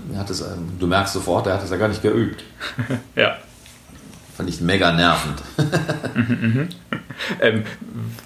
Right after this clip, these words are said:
Speaker 2: wie übst du denn derzeit oder anders, wie hältst du dich, äh, an der Gitarre und auch sonst körperlich fit, äh, während man gerade keine Konzerte spielen darf?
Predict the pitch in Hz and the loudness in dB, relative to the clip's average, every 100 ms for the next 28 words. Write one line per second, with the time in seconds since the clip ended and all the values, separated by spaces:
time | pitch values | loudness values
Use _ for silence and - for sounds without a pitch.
0 | - 120 117 143 196 - 151 - - 214 | -10 -6 -2 0 0 -2 -6 -6 -2 2
1 | 233 170 113 104 113 98 - 95 98 98 | 4 4 4 2 4 4 4 2 2 2
2 | - 104 98 107 127 113 - - 131 117 | 2 2 2 2 0 0 -6 -6 0 2
3 | 135 - - 123 - - 127 113 110 107 | 2 0 -4 -4 -6 0 6 10 8 6
4 | - - - - - 117 - - 127 190 | -2 -14 -18 -8 0 2 2 2 4 4
5 | 151 127 - 143 - 120 117 110 - - | 2 0 -2 -2 4 4 4 -2 -2 -2
6 | - - 117 107 107 98 113 76 101 104 | -2 0 6 6 6 0 -6 -12 0 2
7 | 110 104 - 95 95 92 95 95 104 98 | 4 2 0 -2 2 2 2 0 0 0
8 | - - 98 92 - 107 90 85 82 - | -2 2 2 2 -4 -4 -2 -4 -10 -16
9 | - - 87 85 - | -2 2 2 2 -2